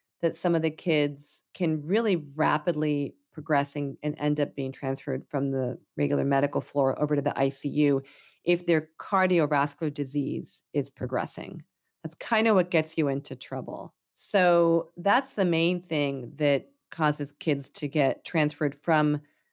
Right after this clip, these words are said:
the medical surgical floor over to the I C U, is that suddenly, you know, you had a kid who was compensated on the floor and was sort of not doing great,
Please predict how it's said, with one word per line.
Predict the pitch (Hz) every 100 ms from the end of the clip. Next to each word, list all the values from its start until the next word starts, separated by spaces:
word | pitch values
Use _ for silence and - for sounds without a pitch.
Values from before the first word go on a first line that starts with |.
| _
the | 170
medical | 156 151 147 151
surgical | 147 156 147 147 147
floor | 135 156 139 135 131 -
over | - 151 139
to | 131 139
the | 143
I | 123 123
C | - 143
U, | 135 139 175 247 - _ _ _ _
is | 160 151 151 156 139
that | 151 147 - _ -
suddenly, | - 214 220 196 175 165 156 -
you | 170
know, | 160 156
you | 170 170
had | 180
a | 180
kid | 180 180 170
who | 175
was | 160 151
compensated | - 190 180 190 170 180 160 151
on | 147 143
the |
floor | 143 - 190 202
and | 208 190
was | 165 - _
sort | 233 226
of | 233
not | 220 220 202
doing | 233 220
great, | 214 226 240 254